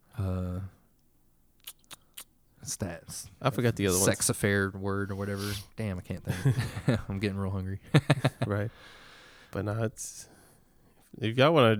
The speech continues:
Speaker 2: like, read the Bible, you'll be like, "What? What is this? Like, am I really have to
Speaker 1: Mm-hmm.
Speaker 2: follow this?"
Speaker 1: I did that once. Um,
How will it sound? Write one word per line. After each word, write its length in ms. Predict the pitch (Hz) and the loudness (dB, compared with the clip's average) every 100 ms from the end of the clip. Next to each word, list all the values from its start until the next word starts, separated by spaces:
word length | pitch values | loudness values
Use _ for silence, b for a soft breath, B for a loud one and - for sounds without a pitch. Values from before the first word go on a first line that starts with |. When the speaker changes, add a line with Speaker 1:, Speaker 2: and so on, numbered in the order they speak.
| 87 | 2
Speaker 2:
like, 240 | 110 104 | 0 2
read 180 | 123 123 | 2 4
the 80 | 107 | 4
Bible, 380 | 98 95 104 | 4 2 2
you'll 140 | 107 117 | 2 2
be 100 | 120 | 2
like, 180 | 117 117 | 2 2
"What? 300 | 139 147 - - - | 2 0 -2 -12 -8
What 180 | 139 | -2
is 140 | 139 135 | 0 0
this? 340 | 139 127 - - | 2 0 -4 -12
Like, 240 | - 123 - | -8 -8 -4
am 120 | 127 | -2
I 60 | 127 | 0
really 240 | 123 127 | 2 4
have 160 | 123 120 | 6 6
to 80 | 120 | 6
Speaker 1:
Mm-hmm. 80 | |
Speaker 2:
follow 260 | 120 123 127 | 6 4 4
this?" 340 | 127 131 - - | 2 0 -2 0
Speaker 1:
I 80 | 113 | 2
did 220 | 117 120 | 4 4
that 160 | 101 98 | 4 4
once. 360 | 101 95 - | 0 0 0
Um, 420 | 98 98 98 95 | 2 2 0 -4